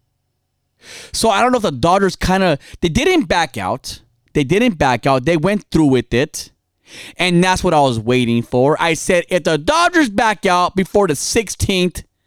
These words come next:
start watching the games again. I'll start going to the games again. I'll be a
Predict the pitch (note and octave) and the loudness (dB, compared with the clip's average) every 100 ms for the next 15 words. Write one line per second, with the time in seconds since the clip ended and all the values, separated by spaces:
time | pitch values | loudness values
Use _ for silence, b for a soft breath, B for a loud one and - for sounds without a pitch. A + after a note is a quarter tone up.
0 | _ _ _ _ _ _ _ _ - - | _ _ _ _ _ _ _ _ -16 -2
1 | E3+ C3 C3 - A2 F2+ A#2+ B2 B2 A2+ | 2 2 0 0 0 0 0 0 -2 -2
2 | B2+ C3+ C3+ B B B C#3 C#3 D3+ C3 | -2 -2 -4 B B B -2 0 0 -2
3 | G2+ B2+ A#2+ G2+ E2+ - C3+ D3+ C#3+ C3 | 0 -2 -2 -4 -4 -2 0 0 -2 -2
4 | D3 D3 G#2+ G2 E2+ | 0 0 0 -2 -8